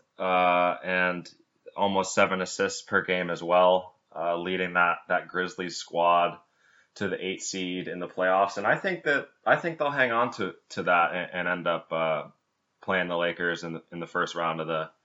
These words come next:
of the playoffs. I, I like their roster, and I think Ja has, has had a, a big part in, you know, transforming that team from, you know, what was a bottom feeder the last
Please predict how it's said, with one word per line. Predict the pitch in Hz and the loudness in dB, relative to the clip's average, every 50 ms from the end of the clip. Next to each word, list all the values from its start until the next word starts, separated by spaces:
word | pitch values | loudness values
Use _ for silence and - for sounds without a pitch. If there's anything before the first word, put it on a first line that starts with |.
| _ _ _ | _ _ _
of | - 85 | -12 -10
the | 85 80 | -10 -6
playoffs. | - - 90 85 82 82 82 - - - - - _ _ _ _ _ _ _ _ - | 0 2 4 4 4 4 2 -2 -6 -12 -16 -18 _ _ _ _ _ _ _ _ -8
I, | 92 - - - 95 | -8 -6 0 2 4
I | |
like | 95 98 104 104 - - | 6 6 6 6 6 4
their | 110 98 | 2 4
roster, | 95 95 95 101 104 - - - 113 107 | 6 6 6 6 4 4 2 0 2 2
and | 104 95 | 4 2
I | 90 | 0
think | - - 101 87 85 - _ _ _ _ _ _ - - - | 0 -2 -6 -6 -8 -12 _ _ _ _ _ _ -14 -8 -4
Ja | 98 92 92 92 92 92 92 92 | 0 2 4 4 4 4 2 2
has, | 87 87 82 - - - 90 | 0 -2 -2 -4 -10 -12 -10
has | 90 87 82 | -10 -10 -4
had | - 87 82 82 | -2 -2 -2 -2
a, | 78 73 - - _ | -2 -4 -8 -12 _
a | 85 80 | -14 -12
big | 76 - 90 87 82 - | -6 -6 -4 -4 -6 -2
part | - 92 87 87 87 87 | 0 2 4 4 4 2
in, | 85 80 80 78 76 - _ _ _ _ _ _ _ _ _ _ _ _ _ _ _ _ _ _ - 92 92 - _ _ - | 0 -2 -4 -8 -14 -18 _ _ _ _ _ _ _ _ _ _ _ _ _ _ _ _ _ _ -16 -16 -16 -16 _ _ -10
you | 95 95 | -6 -4
know, | 90 85 76 - - _ _ _ _ _ _ _ _ _ | -4 -4 -4 -6 -10 _ _ _ _ _ _ _ _ _
transforming | - - 113 104 98 - - - - 104 107 107 107 101 98 98 | 0 2 4 4 4 2 -4 -4 2 4 4 4 4 2 0 2
that | 98 95 92 - - - | 4 4 4 4 2 -2
team | - 110 110 110 104 95 90 85 82 - _ _ _ _ _ _ _ _ | -2 0 2 2 2 0 -2 -6 -10 -14 _ _ _ _ _ _ _ _
from, | - - - 101 98 92 90 90 90 85 78 78 | -10 -2 0 2 4 4 2 0 -2 -8 -12 -14
you | 90 98 | -12 -8
know, | 95 92 | -6 -2
what | 90 92 87 78 | 0 0 0 2
was | 95 95 90 92 | 0 0 0 -2
a | |
bottom | 82 76 95 90 98 95 95 90 | 2 4 8 8 8 8 6 2
feeder | - - 95 92 90 92 87 87 82 - - _ _ _ _ _ _ - | -4 -4 -2 2 2 4 4 2 0 -4 -10 _ _ _ _ _ _ -18
the | - 92 85 - 98 | -16 -12 -4 -2 0
last | 95 92 92 92 92 90 - - - - - | 2 4 6 4 4 4 0 -6 -12 -16 -20